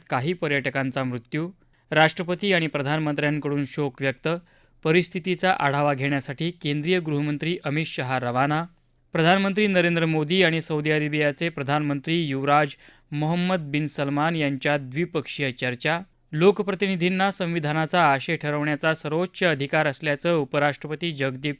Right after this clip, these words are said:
धनखड यांचं प्रतिपादन. यूपीएससीच्या दोन हजार चोवीसच्या नागरी सेवा परीक्षांचा निकाल जाहीर.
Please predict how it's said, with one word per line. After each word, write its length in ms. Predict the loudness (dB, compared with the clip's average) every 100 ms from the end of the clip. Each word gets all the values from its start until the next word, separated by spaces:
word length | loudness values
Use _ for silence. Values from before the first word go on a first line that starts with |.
| -8
धनखड 320 | -6 -2 0
यांचं 300 | 0 -2 -6
प्रतिपादन. 600 | -8 -8 -2 0 0 -2 -6 _ _ -2
यूपीएससीच्या 760 | 2 2 2 0 0 2 2
दोन 220 | 2 2 2
हजार 180 | 0
चोवीसच्या 680 | 0 -2 -2 -2 -2 0 0
नागरी 400 | 2 0 2 -2
सेवा 300 | 0 0 0
परीक्षांचा 640 | 0 -4 -4 -4 -2 -2
निकाल 420 | 0 -2 0 0 0
जाहीर. 340 | -2 -2 -4